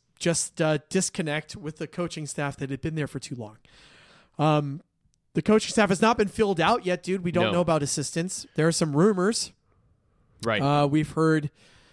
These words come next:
Speaker 1: about, uh, from a few guys who've worked with DeBoer before, uh, before, Steve Spott,
Speaker 2: Yes.
Speaker 1: who was the, uh, assistant coach in Toronto when he got, uh, canned,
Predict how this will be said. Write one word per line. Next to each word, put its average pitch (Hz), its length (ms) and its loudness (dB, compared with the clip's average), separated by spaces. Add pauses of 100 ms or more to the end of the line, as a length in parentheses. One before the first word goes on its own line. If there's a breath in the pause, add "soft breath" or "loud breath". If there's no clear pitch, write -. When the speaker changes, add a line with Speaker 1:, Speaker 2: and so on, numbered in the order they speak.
(360 soft breath)
Speaker 1:
about, 151 500 2 (200)
uh, 139 360 4
from 151 200 0
a 139 60 2
few 190 200 0
guys 156 240 2
who've 131 160 -2
worked 156 220 -2
with 156 120 -4
DeBoer 139 500 0
before, 147 460 0 (300)
uh, 143 160 0
before, 147 540 0
Steve 151 400 -2
Spott, 151 500 2 (120)
Speaker 2:
Yes. - 460 -8 (100)
Speaker 1:
who 151 460 0
was 151 320 -2
the, 151 320 0 (140)
uh, 143 280 2
assistant 156 340 -4
coach 165 220 0
in 139 60 -6
Toronto 147 440 0
when 139 140 -4
he 147 100 -4
got, 143 340 -2
uh, 135 200 -2
canned, 156 540 0